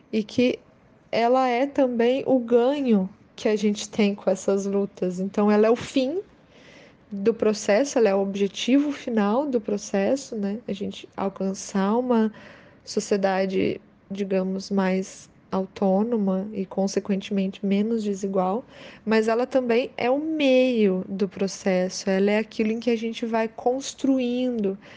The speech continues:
ao longo do processo, né? Seja ele qual for, seja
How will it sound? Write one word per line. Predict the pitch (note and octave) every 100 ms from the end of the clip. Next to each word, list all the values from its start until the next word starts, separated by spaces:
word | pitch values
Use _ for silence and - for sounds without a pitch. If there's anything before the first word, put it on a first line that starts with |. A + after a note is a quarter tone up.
| - - -
ao | G3+ G3+
longo | G3+ G3 F#3+ F#3+ F#3+ G3 - -
do | G#3 F#3+
processo, | F#3 G3+ G3 - G3 F#3 F#3+ -
né? | F3+ F#3
Seja | - - A3+ B3 B3+
ele | A3 G#3 A#3
qual | A#3+ - A3
for, | A3 - G#3 G3+ G#3
seja | - F#3+ G3+ G3+ G3+